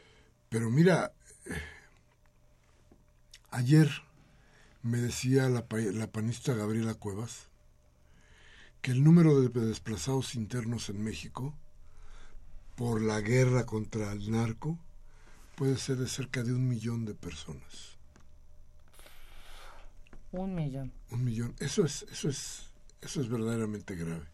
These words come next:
Speaker 2: Es altísimo.
Speaker 1: ¿Y dónde se están metiendo? Pues en las ciudades.
Speaker 2: Totalmente.
Speaker 1: Entonces,
Speaker 2: Bueno, yo ya
Speaker 1: eh,
Speaker 2: me enteré de varios eventos, inclusive en la ciudad, ¿no?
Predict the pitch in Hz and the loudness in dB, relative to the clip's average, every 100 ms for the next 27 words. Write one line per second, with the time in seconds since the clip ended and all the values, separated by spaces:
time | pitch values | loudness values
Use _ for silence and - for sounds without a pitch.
0 | - - 143 139 214 185 151 131 - - | -14 -8 -6 -4 -4 -2 -2 -4 -8 -20
1 | - 135 123 165 175 165 - 160 147 135 | -10 -2 8 10 10 8 4 4 6 4
2 | - 139 160 135 117 107 117 127 185 120 | 2 2 2 0 -2 -2 -2 0 0 -4
3 | - - - - - - 156 147 151 147 | -8 -16 -18 -20 -20 -10 -8 -4 -2 0
4 | 147 147 160 180 - - - - - - | -2 -2 -6 -6 -16 -20 -20 -20 -20 -20
5 | - - - - - - - - - - | -20 -20 -20 -20 -20 -20 -20 -20 -20 -20
6 | - - - - - - - - - - | -18 -20 -20 -20 -20 -20 -20 -20 -20 -20
7 | - - - - - - - - 160 151 | -16 -16 -16 -14 -10 -10 -6 2 4 4
8 | 151 - - - - - - 196 175 170 | 0 -2 -14 -20 -20 -14 -2 2 2 6
9 | 214 233 208 180 170 185 185 175 175 185 | 8 8 6 4 4 6 6 6 6 6
10 | 190 160 165 175 170 170 165 165 156 170 | 4 2 2 2 -2 -2 -2 -2 -2 0
11 | 175 175 156 160 151 147 147 151 190 | 0 0 -2 0 0 0 0 0 -2